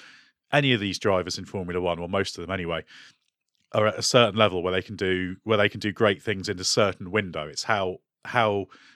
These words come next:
much you can do that under stress, how often you could do that. And while Hill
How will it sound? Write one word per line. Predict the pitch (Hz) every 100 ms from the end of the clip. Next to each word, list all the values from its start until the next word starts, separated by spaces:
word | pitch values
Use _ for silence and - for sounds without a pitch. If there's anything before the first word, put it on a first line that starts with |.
| _
much | 101 95 -
you |
can | 95
do | 101
that | 98
under | 92
stress, | 95 - 110 101 -
how | 104
often | 104 - 82
you | 92
could | - -
do | 101 98
that. | 95 95 - - - 101
And | 107
while | 127
Hill | 110 123 107 98 98